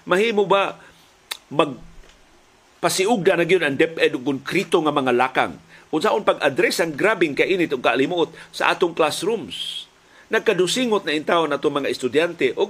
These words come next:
ang mga teachers. Unsaon nila pagkat-on og tarong nga mga leksyon, magsige silang pamaypay, magsige intawon sila og pamahid sa ilang singot,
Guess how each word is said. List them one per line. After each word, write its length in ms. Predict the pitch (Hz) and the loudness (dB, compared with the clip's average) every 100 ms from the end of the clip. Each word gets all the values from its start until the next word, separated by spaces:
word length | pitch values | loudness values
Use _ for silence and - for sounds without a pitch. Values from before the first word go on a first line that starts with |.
| 277 | 0
ang 80 | 262 | 0
mga 80 | 240 | 0
teachers. 800 | - 262 - 139 - - - - - _ _ _ _ _ _ _ _ _ _ | 0 -4 -2 -2 -2 -8 -8 -12 -20 _ _ _ _ _ _ _ _ _ _
Unsaon 320 | 233 247 247 233 | -2 0 0 2
nila 240 | 233 220 | 0 2
pagkat-on 720 | 196 - 214 - 185 170 165 - | 0 2 0 2 0 0 -4 -4
og 160 | 156 127 - _ - | -4 -4 -14 _ 0
tarong 360 | 190 208 208 | 4 4 2
nga 80 | 190 | 0
mga 180 | 185 185 | 2 2
leksyon, 520 | 190 - 139 117 127 - - - - | 2 0 0 0 -6 -16 -18 -16 -2
magsige 380 | 240 254 226 | 0 2 0
silang 240 | 196 208 170 | 2 2 2
pamaypay, 640 | 165 156 185 180 226 196 - - - | 2 2 0 2 0 0 -4 -16 -4
magsige 460 | 180 190 220 185 | -4 -2 -2 -2
intawon 400 | 190 202 190 185 | 0 2 2 0
sila 320 | 165 180 175 131 | 0 2 4 2
og 180 | 143 110 _ | -2 -4 _
pamahid 480 | 135 139 175 170 165 | 0 2 2 2 0
sa 140 | 165 | 0
ilang 180 | 147 139 | 0 0
singot, 320 | 147 185 226 | -2 -2 -2